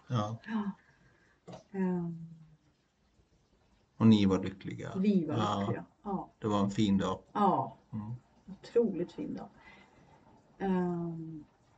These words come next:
Speaker 2: och han hade fått sommarjobb,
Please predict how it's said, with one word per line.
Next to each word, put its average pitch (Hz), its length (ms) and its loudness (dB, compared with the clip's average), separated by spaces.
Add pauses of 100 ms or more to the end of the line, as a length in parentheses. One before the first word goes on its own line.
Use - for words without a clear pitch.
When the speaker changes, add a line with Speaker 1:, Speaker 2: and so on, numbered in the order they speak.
(1300)
Speaker 2:
och 208 140 -4
han 202 260 2
hade 196 160 4
fått 196 180 -8
sommarjobb, 185 1160 2